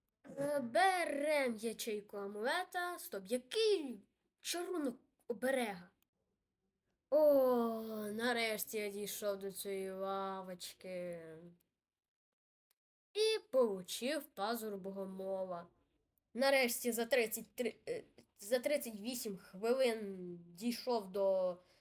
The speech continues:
міста сліз, де вирішив побитися з оцим босом. О, як розслабляюче.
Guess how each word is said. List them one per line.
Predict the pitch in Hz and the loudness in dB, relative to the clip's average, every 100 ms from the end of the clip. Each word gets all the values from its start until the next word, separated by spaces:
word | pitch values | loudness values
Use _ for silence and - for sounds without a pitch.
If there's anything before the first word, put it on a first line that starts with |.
| _ _ _ _ | _ _ _ _
міста | 208 254 240 - 185 | -4 -2 -2 -2 -4
сліз, | - 247 339 415 392 - - | -4 -2 0 2 2 0 -10
де | 208 226 254 | -2 2 2
вирішив | 240 233 247 247 269 | 4 4 4 2 -2
побитися | - 226 196 233 254 - | -2 -4 -2 -4 -4 -4
з | 214 | -4
оцим | 208 - 226 226 226 - _ _ _ _ - | -4 -2 -2 -2 -4 -12 _ _ _ _ -16
босом. | 185 175 175 175 185 175 170 180 196 - | -14 -12 -10 -10 -8 -10 -12 -14 -12 -10
О, | 220 240 247 240 233 226 226 214 196 190 | -4 -2 0 -2 -2 -4 -10 -14 -14 -12
як | 220 247 226 220 220 | -4 -2 -2 -8 -12
розслабляюче. | 208 - 202 185 196 202 202 196 185 185 - - 185 185 | -10 -8 -8 -8 -6 -4 -4 -4 -8 -12 -14 -14 -16 -16